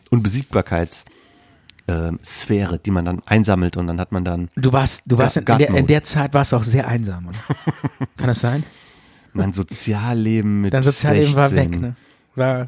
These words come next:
Speaker 2: gab's keinen, ne?
Speaker 1: Es war beschränkt, sagen wir mal so. <laughs>
Speaker 2: Wahrscheinlich gab's noch so einen anderen Nerd in der Schule, mit dem du dich dann über Doom unterhalten
Speaker 1: Ja, ich
Speaker 2: hast.
Speaker 1: hab, ich hab ja auch, ähm, so ein Computerspiel hab ich ganz gern gespielt, das war aber schon damals ein bisschen älter.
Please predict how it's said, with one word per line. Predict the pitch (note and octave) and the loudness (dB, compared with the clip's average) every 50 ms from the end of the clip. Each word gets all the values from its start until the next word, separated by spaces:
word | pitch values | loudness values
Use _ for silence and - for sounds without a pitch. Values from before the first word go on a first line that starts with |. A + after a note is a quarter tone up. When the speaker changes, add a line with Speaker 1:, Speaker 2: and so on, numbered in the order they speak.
| - - | -8 -4
Speaker 2:
gab's | - B2+ B2 B2 - - | -2 -2 -2 -2 -2 -4
keinen, | - A#2+ A#2 G#2+ G#2+ | -4 -2 -2 0 -2
ne? | G#2+ | -2
Speaker 1:
Es | A2 A2+ | 0 2
war | A#2 A#2 | 2 2
beschränkt, | G#2+ G#2+ G#2 - - - - - G2 G2 G2 F#2 F2 E2 - - | 2 2 0 0 -2 -4 -4 -2 -2 0 0 0 -2 -4 -8 -12
sagen | - - G2+ F#2+ F#2+ | -10 -4 -2 -2 0
wir | G2 F#2 | 0 0
mal | F2+ F2+ F2+ F2+ | 0 0 -2 -2
so. | G2 G2 F#2 F#2 F#2+ - - - - | -2 -2 -2 -2 -4 -8 -10 -10 -6
<laughs> | - B2+ - F#2 F2 - - - | -4 -4 -4 -4 -8 -14 -12 -10
Speaker 2:
Wahrscheinlich | - A2+ - C#3+ D3+ C#3+ - | -6 -4 0 2 2 2 2
gab's | D3+ D3+ D#3 | 2 2 4
noch | E3 D#3 | 2 2
so | B2+ D3+ C#3+ | 2 2 0
einen | - - C#3+ E3+ E3+ | 0 0 0 0 0
anderen | D3 - C#3+ E3 E3+ D3 C3+ B2+ B2 A#2+ | 0 -2 -2 0 2 2 2 2 2 2
Nerd | A#2 A2+ A2 A2 A2+ A#2 - | 4 4 4 4 2 0 0
in | C3 B2 | 0 0
der | A2+ A2 | 0 0
Schule, | - - - B2 B2 C3 C3+ B2 A#2 | -2 -4 -2 0 0 2 0 0 0
mit | B2+ B2+ A#2+ | -2 -2 0
dem | C#3 C#3 | 0 0
du | C3+ | 0
dich | B2+ C3 - | 0 -2 -2
dann | - B2+ | -2 -2
über | A#2+ A#2+ A#2 | 0 0 0
Doom | A#2+ G#2+ C3 C#3 C#3+ C3 | -2 -2 -4 -4 -2 -2
unterhalten | A2 G#2 G#2+ F#2+ F#2+ F2+ F2+ G2+ | -4 -4 -4 -4 -4 -2 -2 0
Speaker 1:
Ja, | - | 0
ich | G2 - | 2 2
Speaker 2:
hast. | D3 C#3 - | 0 0 0
Speaker 1:
hab, | - _ _ _ _ _ _ - | -4 _ _ _ _ _ _ -8
ich | - - | -4 -2
hab | C#3 C#3 - | -2 0 0
ja | B2+ A#2 - | 0 0 2
auch, | G#2+ B2 B2+ A#2 - - - - | 2 2 0 0 -4 -8 -4 -2
ähm, | B2 A#2+ A#2 A#2 A#2+ B2 A#2+ A#2 - _ _ _ _ _ _ _ _ _ _ _ _ _ _ - - - | 0 0 2 2 0 -2 -2 -6 -10 _ _ _ _ _ _ _ _ _ _ _ _ _ _ -14 -10 -8
so | - G#2 | -6 -2
ein | - A2+ A2+ A#2 | 2 2 2 4
Computerspiel | - C#3+ C3+ - D3+ - C3+ - - C3+ C3 | 4 2 2 2 2 2 2 2 2 0 2
hab | C3+ | 0
ich | C3+ - | 0 0
ganz | - C3 B2 - | -2 -2 -2 -2
gern | C3+ C3 B2+ | -2 -2 -2
gespielt, | A#2+ - - A#2 A2+ | -2 -2 -2 -2 0
das | A2+ F#2+ | 0 0
war | A2+ A#2 | 2 2
aber | A2+ A2+ | 2 2
schon | - - A2+ G#2 | 2 0 0 0
damals | G#2 G2+ - C#3+ C#3 C3 - - | 2 2 2 2 2 2 0 0
ein | A2 G2 | -2 0
bisschen | A#2+ A#2 - A2+ - | 0 0 0 -2 -2
älter. | - G#2 G#2+ A2+ - F#2+ F2+ G#2 | 0 0 0 0 0 0 -2 -2